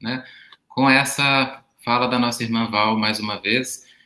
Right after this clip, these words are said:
que ela pergunta como controlar as crises de ansiedade, né? Então, acho que já,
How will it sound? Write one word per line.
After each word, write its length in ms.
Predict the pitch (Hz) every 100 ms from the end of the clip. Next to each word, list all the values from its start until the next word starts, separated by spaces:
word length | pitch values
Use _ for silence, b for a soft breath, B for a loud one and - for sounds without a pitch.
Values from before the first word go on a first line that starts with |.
| b
que 80 | -
ela 120 | 117
pergunta 360 | 120 113 131 127
como 320 | 139 160 160
controlar 500 | 139 123 110 107 120
as 160 | 117 -
crises 400 | 113 139 139 -
de 80 |
ansiedade, 760 | 110 - 110 101 101 98 - - 90
né? 160 | 104
Então, 200 | 110 110
acho 220 | 110 110
que 100 | -
já, 380 | 107 110 117 113